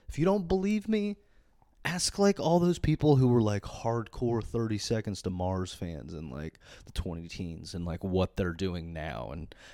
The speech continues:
how they're coming to terms with how much of a fucking creep Jared Leto is. Which he is. I mean, you can just,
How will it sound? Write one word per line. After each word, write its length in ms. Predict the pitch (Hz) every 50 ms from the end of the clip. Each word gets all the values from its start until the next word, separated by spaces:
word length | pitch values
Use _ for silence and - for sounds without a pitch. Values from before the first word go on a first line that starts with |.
| - -
how 280 | - 107 92 90 85
they're 220 | 82 90 92 98 101
coming 420 | - - - 104 87 85 87 87
to 80 | 85 87
terms 500 | - - - 90 85 80 78 78 - -
with 280 | 78 85 78 - -
how 180 | - - 87 87
much 220 | 87 85 82 -
of 100 | - 82
a 80 | 82 -
fucking 400 | - - 104 98 - - 95 87
creep 480 | - - - - 101 104 95 92 -
Jared 400 | 90 95 101 92 90 85 80 -
Leto 380 | 82 80 78 78 82 67 50 50 - - - -
is. 160 | - - - _ _ _ _ _ _ _ _ _ _ _ _ _ _ _ _ _ _ _ _ _ _ -
Which 180 | 104 104 -
he 200 | 107 107 104 101
is. 240 | 90 78 62 60 69
I 60 | 76 85
mean, 260 | 90 85 80 78 82 85
you 120 | 104 110
can 260 | - - 82 76 78 - - - - - - - - - - - - -
just, 220 | - 113 - -